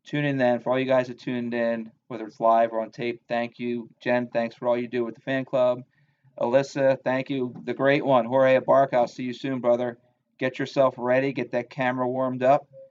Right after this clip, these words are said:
Get the tapes ready. We're gonna be doing some stuff before long. Uh, everybody who, um, gave me their, you know, took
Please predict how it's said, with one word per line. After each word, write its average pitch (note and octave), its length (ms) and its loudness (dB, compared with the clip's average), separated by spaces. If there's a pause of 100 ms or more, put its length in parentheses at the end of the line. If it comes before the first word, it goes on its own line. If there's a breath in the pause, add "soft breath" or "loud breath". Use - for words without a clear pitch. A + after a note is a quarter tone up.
(260)
Get - 160 -14
the - 60 -14
tapes - 420 -4
ready. C3+ 280 2
We're B2+ 120 -4
gonna B2 140 -2
be A#2 80 -4
doing B2 240 -4
some A#2+ 160 -12
stuff B2+ 300 -2
before A#2+ 300 -10
long. B2+ 360 -2 (1000)
Uh, A2 220 -4
everybody B2+ 420 -2
who, B2 680 -4
um, G#2 400 -10 (480)
gave C3+ 140 0
me C3 100 -2
their, A#2 340 -4 (160)
you A#2+ 160 -10
know, G#2+ 100 -14
took - 180 -18